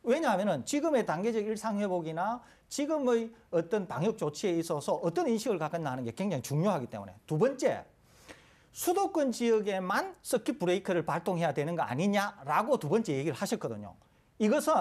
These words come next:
견해에 따라서 받아들일 수도 있고 받아들이지 않을 수도 있다고 보는 거예요. 그런데 방역 당국이 아까 제가 말씀드렸잖아요. 중간이라고 얘기한 거는 같은데 중간에서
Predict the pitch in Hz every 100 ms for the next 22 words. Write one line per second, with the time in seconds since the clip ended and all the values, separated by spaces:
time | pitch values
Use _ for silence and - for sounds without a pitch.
0 | 120 90 _ _ - - - _ - -
1 | 143 160 208 311 302 269 247 220 - 262
2 | 254 214 262 254 220 220 208 - 214 196
3 | - 190 185 214 214 180 185 180 131 170
4 | 196 226 180 151 - 269 185 123 110 104
5 | 101 101 95 - 285 240 120 - - -
6 | _ - 131 214 240 214 233 220 147 165
7 | 175 214 196 151 120 117 156 135 123 101
8 | 101 85 - 170 185 226 262 269 233 214
9 | 202 220 165 151 196 196 175 180 247 185
10 | 135 - 190 156 101 127 - - - -
11 | 180 190 233 254 240 196 190 233